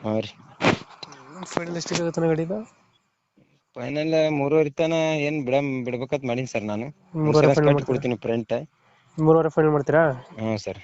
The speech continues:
Speaker 2: ಹ್ಮ್. ಯಾವ್ದು ಮಹೇಂದ್ರ Supro ಎರಡ್ ಸಾವಿರದ ಎಷ್ಟು ಮಾಡಲು?
Speaker 1: ಎರಡ್ ಸಾವಿರ ಹತ್ತೊಂಬತ್ತರ ಸರ್ ಇದು.
Speaker 2: ಹತ್ತೊಂಬತ್ತರ ಮಾಡಲು.
Speaker 1: ಹ್ಞೂ ರೀ.
Speaker 2: ಡಾಕ್ಯುಮೆಂಟ್ಸ್ ಎಲ್ಲ ರನ್ನಿಂಗ್ ಅಲ್ಲಿ ಇದೆ?
Speaker 1: ಹಾ, ಡಾಕ್ಯುಮೆಂಟ್ಸ್ ಏನ್ ಇನ್ಶೂರೆನ್ಸ್ ಒಂದೇ ಡ್ಯೂ ಅದ ಸರ್, ಓಕೆ ಒಟ್ಟು
Speaker 2: ಅದೇ
Speaker 1: ರನ್ನಿಂಗ್.
Speaker 2: ಮಾಡ್ಕೊಡ್ತೀರಾ ಅದು?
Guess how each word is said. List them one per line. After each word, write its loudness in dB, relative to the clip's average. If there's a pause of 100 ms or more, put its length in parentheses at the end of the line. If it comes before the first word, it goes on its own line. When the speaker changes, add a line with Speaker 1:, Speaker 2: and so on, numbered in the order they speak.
(420)
Speaker 2:
ಹ್ಮ್. -10
ಯಾವ್ದು 0
ಮಹೇಂದ್ರ 4
Supro 2
ಎರಡ್ 4
ಸಾವಿರದ 2
ಎಷ್ಟು -2
ಮಾಡಲು? 4 (760)
Speaker 1:
ಎರಡ್ 4
ಸಾವಿರ 6
ಹತ್ತೊಂಬತ್ತರ 2
ಸರ್ -6
ಇದು. -10
Speaker 2:
ಹತ್ತೊಂಬತ್ತರ -2
ಮಾಡಲು. -4
Speaker 1:
ಹ್ಞೂ -6
ರೀ. -14 (300)
Speaker 2:
ಡಾಕ್ಯುಮೆಂಟ್ಸ್ 0
ಎಲ್ಲ 0
ರನ್ನಿಂಗ್ 0
ಅಲ್ಲಿ 0
ಇದೆ? -12
Speaker 1:
ಹಾ, 2
ಡಾಕ್ಯುಮೆಂಟ್ಸ್ 0
ಏನ್ 2
ಇನ್ಶೂರೆನ್ಸ್ 2
ಒಂದೇ 4
ಡ್ಯೂ 4
ಅದ 6
ಸರ್, -2
ಓಕೆ -2
ಒಟ್ಟು 0
Speaker 2:
ಅದೇ 4
Speaker 1:
ರನ್ನಿಂಗ್. 4
Speaker 2:
ಮಾಡ್ಕೊಡ್ತೀರಾ 4
ಅದು? 2